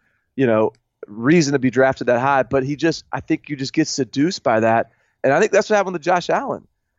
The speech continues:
People are just getting seduced by how big he is and how strong his arm is, but he's not shown that he's that guy.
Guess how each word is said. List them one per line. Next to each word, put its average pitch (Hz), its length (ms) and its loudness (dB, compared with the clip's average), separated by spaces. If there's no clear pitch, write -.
People 180 200 0
are 208 40 4
just 185 120 -2
getting 214 160 0
seduced 175 600 0
by 139 140 2
how 156 120 2
big 165 300 -2
he 160 160 0
is 147 100 0
and 143 80 -4
how 135 60 0
strong 151 320 -2
his 147 160 -2
arm 165 240 0
is, 139 320 2
but 160 120 2
he's 175 220 0
not 165 360 -2
shown 170 420 -2
that 135 100 -2
he's 147 220 -2
that 143 240 2
guy. 135 400 -2